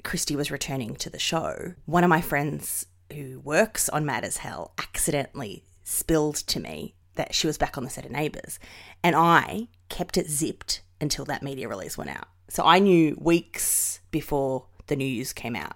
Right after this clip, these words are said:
'cause my friend just went, "Oh, yeah, um, and Christy was doing this scene. Um, oh, no, she wasn't there that day. She was,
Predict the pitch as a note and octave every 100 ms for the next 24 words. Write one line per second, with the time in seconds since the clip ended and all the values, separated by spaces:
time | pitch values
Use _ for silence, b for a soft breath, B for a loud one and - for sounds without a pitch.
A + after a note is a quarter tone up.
0 | - F3+ D3 C#3 C#3+ C#3+ - C#3 - B
1 | B B B B3 C4+ B3 A3+ - G3+ G3+
2 | F#3+ F#3+ - F3+ - F#3+ - F3 D#3+ E3
3 | D#3 D#3 D#3 - C#3+ C#3+ C#3+ - _ -
4 | C#3+ C#3 G#3 A3 G#3+ G#3+ G#3+ G3+ F#3+ F3
5 | - C#3 C#3+ D#3 D3